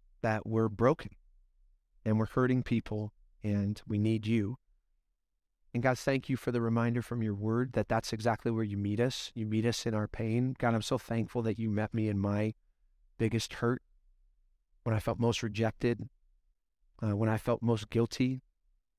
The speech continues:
that you met me there and loved me. And God, I pray for my friends that are here that you would do the same with them. God, if there's someone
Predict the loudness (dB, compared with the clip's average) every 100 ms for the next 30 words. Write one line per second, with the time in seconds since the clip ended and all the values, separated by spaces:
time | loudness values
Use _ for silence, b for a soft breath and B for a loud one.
0 | _ -6 0 2 2 0 0 2 2 0
1 | -6 _ _ _ _ -2 2 2 2 2
2 | 2 -2 _ _ _ _ _ -20 -20 -20
3 | _ _ _ _ -20 -4 -2 2 2 2
4 | 0 -2 0 -2 -2 -2 -2 0 0 0
5 | 0 0 0 -2 -2 0 0 -2 -4 -2
6 | -2 -4 -4 -4 -4 -10 -20 -20 _ _
7 | _ _ _ _ _ _ _ _ _ _
8 | _ _ _ _ _ _ _ _ _ _
9 | _ _ _ _ _ _ _ _ _ _
10 | _ _ _ _ _ _ -10 0 2 2
11 | 2 0 0 0 0 0